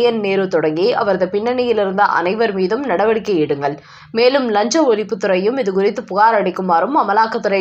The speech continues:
டி ஜி பி அலுவலகத்தை கேட்டுக்கொண்டுள்ளது. இந்த நேரத்தில் அமைச்சர் கே என் நேருவின் பின்னணியில் இத்தனை பெரிய ஊழல் நடந்திருப்பது உறுதியான பிறகும்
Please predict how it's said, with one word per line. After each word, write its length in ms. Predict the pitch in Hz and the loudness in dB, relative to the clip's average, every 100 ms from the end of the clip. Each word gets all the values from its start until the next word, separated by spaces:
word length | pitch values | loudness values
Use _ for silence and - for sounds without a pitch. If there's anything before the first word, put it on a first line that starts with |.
| 190 | -2
டி 140 | 196 | -4
ஜி 140 | 220 220 | -6 -2
பி 120 | 208 | 0
அலுவலகத்தை 580 | 180 180 170 170 170 156 | 0 0 0 0 -2 -4
கேட்டுக்கொண்டுள்ளது. 840 | 180 190 175 147 139 143 139 139 143 - _ - - - | -2 -4 -2 -6 -6 -6 -6 -6 -8 -14 _ -20 -12 -4
இந்த 200 | 233 240 | 0 2
நேரத்தில் 460 | 254 294 302 320 277 | 4 2 2 2 2
அமைச்சர் 360 | 233 233 233 | 0 0 0
கே 160 | 226 226 262 | 2 2 2
என் 180 | 254 | 2
நேருவின் 460 | 240 220 208 208 202 | 2 2 2 0 -2
பின்னணியில் 560 | 202 208 214 190 247 285 | -4 -2 -2 -2 -2 -4
இத்தனை 340 | 226 - 285 269 | -4 -2 -2 0
பெரிய 240 | 220 208 190 | 0 2 2
ஊழல் 320 | 220 240 214 | 4 4 2
நடந்திருப்பது 560 | 170 185 208 190 190 180 | -2 -2 -2 -2 -2 -2
உறுதியான 520 | 175 202 233 208 175 | -2 -2 0 0 -2
பிறகும் 420 | 160 143 131 180 | -4 -4 -2 -4